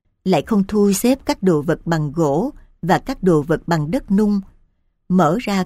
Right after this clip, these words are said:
cửa lớn và cửa sổ, không thông báo về chỗ trú ngụ, rồi ra đi, khiến các đồ vật bằng gỗ và các đồ vật bằng đất nung bị mất mát, chỗ trú ngụ không được bảo quản?"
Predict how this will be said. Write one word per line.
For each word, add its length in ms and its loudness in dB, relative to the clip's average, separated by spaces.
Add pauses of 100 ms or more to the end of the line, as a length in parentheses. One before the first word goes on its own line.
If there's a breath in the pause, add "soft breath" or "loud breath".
cửa 200 2
lớn 420 -2
và 120 2
cửa 260 0
sổ, 440 -2 (760)
không 240 0
thông 240 -2
báo 360 -2
về 200 4
chỗ 260 0
trú 120 -2
ngụ, 460 0 (340)
rồi 180 4
ra 280 -4
đi, 320 -2 (920)
khiến 320 0
các 160 -6
đồ 160 4
vật 300 -2
bằng 260 -2
gỗ 400 0 (180)
và 160 0
các 240 -10
đồ 180 4
vật 260 -4
bằng 240 -2
đất 180 -4
nung 300 0
bị 180 2
mất 300 -2
mát, 240 -2 (720)
chỗ 280 4
trú 160 0
ngụ 440 -2
không 220 0
được 160 -2
bảo 300 -2
quản?" 320 -2